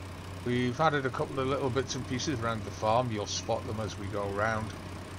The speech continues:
Um, I've been waiting for the grass that we collected and put into silage wrappings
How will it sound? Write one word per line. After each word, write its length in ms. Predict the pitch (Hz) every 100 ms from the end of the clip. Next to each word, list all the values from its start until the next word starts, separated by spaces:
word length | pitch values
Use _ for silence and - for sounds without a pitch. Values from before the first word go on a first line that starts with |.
| - - - - - - -
Um, 440 | 104 104 101 101 101 92 - - - - - 98
I've 160 | 107
been 220 | 117 110 117
waiting 380 | 156 143 135
for 340 | 120 - 123 117
the 460 | 120 120 117 117 101 - - -
grass 540 | 127 131 120 - - - - - - - - - - - -
that 160 | - 117
we 60 | -
collected 460 | 120 120 92 113 110
and 280 | 110 107 -
put 120 | 120
into 260 | 113 117
silage 540 | - 147 143 123 110 -
wrappings 720 | 117 104 117 107 101 - -